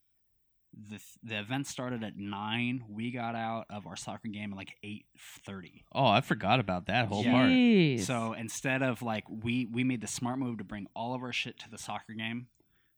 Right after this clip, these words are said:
Speaker 1: play our game, go to the hotel that we got, uh, because a lot of people from out of town showered there, got dressed, and then met everyone at Henry's, and then we took Ubers,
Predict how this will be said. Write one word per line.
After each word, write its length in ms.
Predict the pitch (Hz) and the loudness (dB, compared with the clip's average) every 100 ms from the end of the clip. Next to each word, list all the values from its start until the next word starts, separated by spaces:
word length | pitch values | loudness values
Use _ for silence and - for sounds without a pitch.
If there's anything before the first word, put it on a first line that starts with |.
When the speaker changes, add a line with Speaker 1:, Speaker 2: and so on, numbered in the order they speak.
| _ - | _ -8
Speaker 1:
play 180 | 127 | -2
our 120 | 127 127 | -2 -2
game, 440 | 113 110 107 104 _ _ _ - | -2 -2 -4 -8 _ _ _ -12
go 180 | 110 117 | -6 -4
to 60 | |
the 100 | 123 | -4
hotel 520 | 117 127 - 120 107 104 | -4 -4 -4 -4 -4 -4
that 220 | 104 92 | -6 -6
we 80 | 107 | -8
got, 340 | 104 104 104 - 113 | -6 -4 -6 -10 -10
uh, 240 | 104 104 | -10 -10
because 360 | 104 - 107 107 | -12 -14 -14 -14
a 40 | 104 - | -14 -12
lot 100 | 104 | -10
of 60 | 101 | -8
people 240 | 117 92 | -10 -12
from 160 | 101 110 | -10 -10
out 100 | 101 | -8
of 60 | 101 | -10
town 360 | 110 104 104 - _ - | -10 -8 -10 -16 _ -2
showered 480 | - - 123 127 120 | 2 4 2 0 -2
there, 400 | 113 110 107 101 _ 110 | -2 -2 -4 -10 _ -8
got 220 | 113 110 73 - | -4 -4 -6 -14
dressed, 420 | 110 110 110 107 - | -10 -6 -6 -6 -10
and 100 | 107 | -8
then 100 | 110 | -4
met 120 | 110 | -2
everyone 260 | 113 110 110 | -2 -4 -8
at 60 | |
Henry's, 580 | - - 113 117 120 120 | -10 -8 -6 -4 -4 -6
and 80 | 110 | -10
then 80 | 107 | -12
we 60 | |
took 220 | 131 117 - | -10 -12 -8
Ubers, 480 | 113 110 113 120 | -8 -8 -8 -10